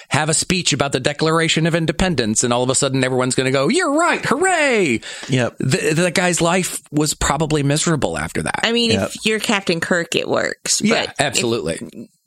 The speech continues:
Speaker 3: you're not Captain Kirk.
Speaker 1: Well, they just want you to get through the speech. Like, "Yes, we'll change our culture.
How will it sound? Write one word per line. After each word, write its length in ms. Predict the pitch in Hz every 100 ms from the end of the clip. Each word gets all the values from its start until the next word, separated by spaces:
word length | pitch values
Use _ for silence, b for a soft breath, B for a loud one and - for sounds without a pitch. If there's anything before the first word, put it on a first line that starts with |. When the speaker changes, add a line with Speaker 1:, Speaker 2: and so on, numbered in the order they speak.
| _
Speaker 3:
you're 220 | 190 220
not 300 | 220 208 208
Captain 400 | - 185 - 170
Kirk. 480 | 160 - - - - -
Speaker 1:
Well, 140 | 185
they 120 | 185
just 180 | 165 -
want 180 | 156 -
you 60 |
to 60 | 127
get 180 | 123 -
through 120 | 117
the 80 | 98
speech. 320 | - - -
Like, 160 | 131 -
"Yes, 220 | 269 -
we'll 100 | 185
change 240 | 233 226
our 80 | 180
culture. 440 | 208 196 185 139